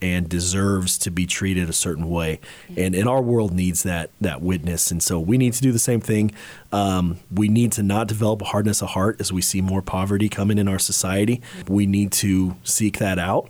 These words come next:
Speaker 1: and go, uh, uh, serve those people.
Speaker 2: So important. And we all are, are feeling the, the pinch of the economy, right?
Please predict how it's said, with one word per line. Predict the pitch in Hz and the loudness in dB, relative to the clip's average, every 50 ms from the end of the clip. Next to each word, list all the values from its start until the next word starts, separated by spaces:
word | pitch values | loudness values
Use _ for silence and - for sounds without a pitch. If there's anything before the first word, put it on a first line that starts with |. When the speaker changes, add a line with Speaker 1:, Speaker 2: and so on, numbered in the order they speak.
| - - - | -14 -6 -2
Speaker 1:
and | 95 92 92 87 | 0 0 0 2
go, | 98 98 95 92 92 90 | 2 2 2 2 2 0
uh, | - - 90 87 87 87 85 80 - - - - - | 0 -2 -2 -2 -2 -2 -2 -4 -6 -10 -16 -8 -6
uh, | 92 85 82 | -4 -2 -2
serve | - - - 127 110 87 | -2 0 0 0 -2 -2
those | 85 80 - | -6 -6 -6
people. | - - 85 73 - 78 - - - - - - - - _ | -6 -6 -8 -6 -6 -10 -12 -12 -18 -20 -20 -20 -20 -20 _
Speaker 2:
So | - - - 294 277 247 | -12 -6 -4 -4 -2 -4
important. | 214 196 - - 170 170 147 - 170 175 185 | -4 -8 -10 -10 -10 -10 -8 -8 -10 -8 -8
And | 190 185 190 196 196 - - - - - - 208 202 214 | -8 -8 -10 -10 -14 -20 -20 -20 -20 -20 -20 -18 -12 -8
we | 233 233 220 | -8 -8 -4
all | - 202 208 240 269 247 190 170 170 175 - | -2 0 0 0 0 0 0 -2 -4 -4 -4
are, | - 180 185 180 175 185 185 185 185 - - - - - - _ - | -2 -2 0 0 0 -2 -4 -6 -10 -20 -20 -20 -20 -20 -20 _ -4
are | - 202 | -2 -2
feeling | 202 202 - 254 247 247 254 240 233 226 | -2 -2 -2 -2 0 2 2 0 0 0
the, | 214 202 202 202 196 - - - | 0 2 2 2 0 -2 -6 -4
the | 185 202 196 190 185 | -2 -2 -2 -2 -4
pinch | 185 - 294 302 294 285 - | -4 -2 0 0 0 -2 -2
of | 294 233 208 | -6 -6 -4
the | 202 214 208 | -4 -2 -2
economy, | 202 202 - - 233 214 196 180 165 143 147 - 185 185 | -2 -2 -2 -2 -2 -2 -2 -4 -6 -8 -12 -14 -14 -8
right? | 180 185 196 214 240 262 254 254 - | -6 -6 -4 -4 -6 -6 -8 -12 -16